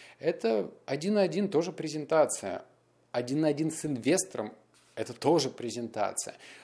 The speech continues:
Поэтому вот тебе несколько правил, которые ты должен учитывать.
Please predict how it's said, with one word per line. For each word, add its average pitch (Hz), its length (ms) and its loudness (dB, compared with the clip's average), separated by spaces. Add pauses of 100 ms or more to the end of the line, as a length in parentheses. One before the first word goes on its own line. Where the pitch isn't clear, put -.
(120)
Поэтому 196 360 4
вот 120 220 -2
тебе 120 180 -6
несколько 120 440 -6
правил, 160 380 6
которые 131 460 2 (280)
ты 147 100 0
должен 123 380 4
учитывать. - 600 -6